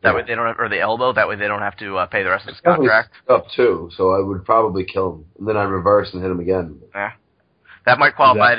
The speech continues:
Speaker 3: that
Speaker 1: as a hate crime if you back
Speaker 3: is,
Speaker 1: up.
Speaker 3: is that all?
Speaker 2: <coughs> I don't know. He's just fucking. I blame Cashman for re-signing him.
Speaker 1: Well, we can get into
Speaker 3: So,
Speaker 1: your
Speaker 3: so
Speaker 1: hatred.
Speaker 3: would,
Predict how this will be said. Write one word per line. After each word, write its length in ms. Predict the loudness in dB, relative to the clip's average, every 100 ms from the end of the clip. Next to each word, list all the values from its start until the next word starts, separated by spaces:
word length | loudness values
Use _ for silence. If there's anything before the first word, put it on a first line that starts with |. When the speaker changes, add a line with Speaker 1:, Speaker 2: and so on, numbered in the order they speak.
| 0
Speaker 3:
that 40 |
Speaker 1:
as 60 | -4
a 20 |
hate 140 | -4
crime 300 | 2 4 4
if 100 | -2
you 60 | -2
back 180 | 0 0
Speaker 3:
is, 60 |
Speaker 1:
up. 240 | 0 -2 -4 _ _
Speaker 3:
is 100 | -2
that 160 | 2 6
all? 200 | 4 2 -6 -10 -16
Speaker 2:
<coughs> 300 | -20 -14 2
I 60 | 2 4 0 0 -8
don't 320 | -8 -6 -4
know. 100 | -6
He's 140 | -6 -8
just 260 | -10 -10
fucking. 580 | -6 -4 -2 -4 -6 -10 -14 -20 _ _
I 160 | 2 2
blame 260 | 4 2 0
Cashman 460 | 0 2 2 -4 -8
for 120 | -4
re-signing 640 | -4 -6 -6 -2 0 -2
him. 200 | -6 -10 -18 _
Speaker 1:
Well, 80 | -10
we 80 | -8
can 100 | -2
get 120 | 0
into 120 | 0 0
Speaker 3:
So, 40 |
Speaker 1:
your 140 | 0
Speaker 3:
so 40 | 2
Speaker 1:
hatred. 240 | 2 2
Speaker 3:
would, 140 | 0